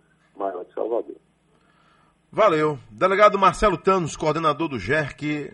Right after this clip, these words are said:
Speaker 2: atuação aí no combate a assalto a ônibus. Um abraço, obrigado, hein?
Speaker 1: Ô, Adelson, foi um prazer poder participar do seu programa. Sou fã do, do, do, da sua pessoa, como radialista, como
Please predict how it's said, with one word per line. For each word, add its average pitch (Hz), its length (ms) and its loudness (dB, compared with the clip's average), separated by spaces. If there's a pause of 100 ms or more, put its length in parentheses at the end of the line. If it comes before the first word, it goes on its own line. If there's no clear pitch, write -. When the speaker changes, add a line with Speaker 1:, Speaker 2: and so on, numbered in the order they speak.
Speaker 2:
atuação 113 680 -6
aí 110 500 -2
no 92 140 -10
combate 95 520 -6
a 78 280 -4
assalto 92 380 -12
a 92 40 -6
ônibus. 113 360 -8
Um 127 60 -4
abraço, 110 340 -2
obrigado, 101 420 -6
hein? 113 100 -16 (800)
Speaker 1:
Ô, 120 220 4
Adelson, 92 360 0
foi 117 100 -10
um - 20 -12
prazer 104 560 -12 (100)
poder 90 460 -8 (200)
participar - 440 -8
do - 100 -16
seu 92 100 -10
programa. 87 680 -8 (760)
Sou 98 160 0 (100)
fã 104 240 -4
do, 87 400 -4 (580)
do, - 240 -14 (140)
do, - 160 -14 (400)
da 80 140 -6
sua - 160 -20
pessoa, 95 540 -8
como - 300 -20
radialista, 82 840 -12
como 78 120 -20